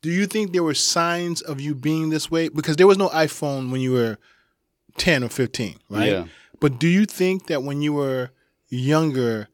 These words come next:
Speaker 1: that there was an equivalency in your life that could, that would point to saying, "Oh, Billy's gonna be the kind of guy who's gonna be very short"?
Speaker 2: I don't know.
Speaker 1: And listen, this is the reason why I say
Speaker 2: I have
Speaker 1: this
Speaker 2: no
Speaker 1: to you.
Speaker 2: idea.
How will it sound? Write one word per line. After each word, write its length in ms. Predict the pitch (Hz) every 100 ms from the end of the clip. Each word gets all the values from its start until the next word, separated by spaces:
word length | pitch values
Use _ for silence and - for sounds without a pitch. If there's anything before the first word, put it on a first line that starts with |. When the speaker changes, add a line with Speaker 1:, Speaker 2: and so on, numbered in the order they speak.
| _ _ _
Speaker 1:
that 120 | 143
there 100 | 139
was 160 | 147 135
an 140 | 135 -
equivalency 880 | 131 131 - 185 175 165 - 160 151
in 180 | 160 151
your 120 | 139
life 320 | 135 143 139
that 160 | - 123
could, 220 | 147 -
that 260 | 143 127 127
would 240 | 139 135
point 320 | - 185 180 151
to 80 |
saying, 380 | 147 156 143 135
"Oh, 200 | - 131
Billy's 320 | 110 117 147 147
gonna 120 | 143
be 80 | 135
the 80 |
kind 200 | 123 139
of 60 | 127
guy 360 | 127 120 117 117 _ _ _
who's 200 | - 143
gonna 160 | 135 135
be 140 | 131
very 320 | 117 131 139
short"? 420 | 131 - 147 160 - _ _ _ _
Speaker 2:
I 60 | 165
don't 120 | 214
know. 260 | 214 120 113 _ - - -
Speaker 1:
And 120 | 160
listen, 240 | 196 165
this 100 | 147
is 20 | 160
the 60 |
reason 160 | 190 175
why 120 | 160
I 20 |
say 120 | 143 160
Speaker 2:
I 20 |
have 80 | 190
Speaker 1:
this 120 | 180
Speaker 2:
no 60 | 165
Speaker 1:
to 60 |
you. 220 | 120 165
Speaker 2:
idea. 100 | 117